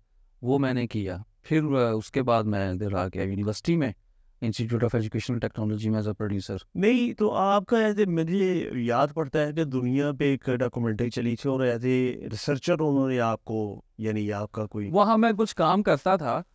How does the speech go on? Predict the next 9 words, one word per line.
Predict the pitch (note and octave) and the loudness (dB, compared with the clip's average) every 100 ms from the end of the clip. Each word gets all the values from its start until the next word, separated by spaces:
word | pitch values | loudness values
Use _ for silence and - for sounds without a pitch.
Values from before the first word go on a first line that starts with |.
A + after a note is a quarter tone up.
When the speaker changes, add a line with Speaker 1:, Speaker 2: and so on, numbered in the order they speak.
| - | -8
Speaker 2:
हम्म। | A2 G#2+ G#2+ G#2+ A2 | -4 -2 -2 -4 -6
Speaker 1:
अ, | - _ _ _ - | -14 _ _ _ -2
एक | D3 D#3 - | -2 -2 0
प्रोग्राम | E3 D#3 D3 C#3 C#3 D3+ | -2 0 0 2 2 2
था | F3+ | 2
रस्म | D#3+ - C#3 | 2 0 -2
सितम। | A#2 - A2 F#2+ _ _ - | -4 -4 -4 -4 _ _ -8
Speaker 2:
जी, | G#2+ G#2 | -4 -4
जी। | F#2 | -6